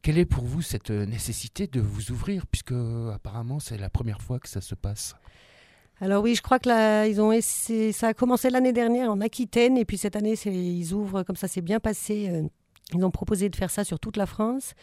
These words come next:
Speaker 2: En fait, euh, ben, on constate tous que l'architecture, euh, est méconnue, en fait, euh, que ce soit par le, dans l'ensemble, par le grand public ou autre. Euh, on aurait envie, euh,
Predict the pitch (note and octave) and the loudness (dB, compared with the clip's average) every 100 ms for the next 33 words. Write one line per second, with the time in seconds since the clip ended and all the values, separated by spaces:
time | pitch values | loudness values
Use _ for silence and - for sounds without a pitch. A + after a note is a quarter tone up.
0 | - - - - - - _ _ - F3 | -20 -20 -20 -20 -20 -20 _ _ -6 -2
1 | E3 - G#3+ - G#3 G3 G3 F#3+ G3 F3+ | -2 0 -2 0 0 2 2 2 2 2
2 | G#3 - A#3 A3+ - B3 B3+ - A3 G3+ | 0 0 0 0 -2 0 0 0 2 2
3 | G3 - - A3 - - A#3 A3+ G3+ F#3 | 2 -2 -4 -6 -6 -2 0 2 2 0
4 | F3+ E3+ - - - - G3 F#3 F#3 A3+ | 0 -2 -6 -16 -20 -8 0 2 4 4
5 | - B3 G#3+ G#3+ B3 A3 E3 F#3+ G#3 - | 4 2 4 4 4 4 2 -4 -6 -4
6 | F#3+ E3+ D#3+ D#3 D3+ - - - - - | -2 0 0 -2 -6 -14 -20 -20 -20 -20
7 | _ - F#3 - F#3+ E3+ E3+ E3+ E3 F#3 | _ -6 -4 -2 -2 -2 -2 -2 2 4
8 | G#3+ G3+ - F#3 G#3 F#3 F3 D#3 F#3+ - | 6 4 4 2 2 2 0 0 0 0
9 | F#3+ F3 G3 - F#3+ F3+ G#3 A#3 - - | -2 -2 -2 -2 0 4 4 2 -2 -6
10 | F#3 F3 E3+ E3+ E3+ F3 E3+ E3+ F3 F3+ | -4 -2 -2 -2 0 0 0 -2 -2 0
11 | F#3 E3+ G3 G3+ F3+ E3 | -2 -2 -2 0 0 0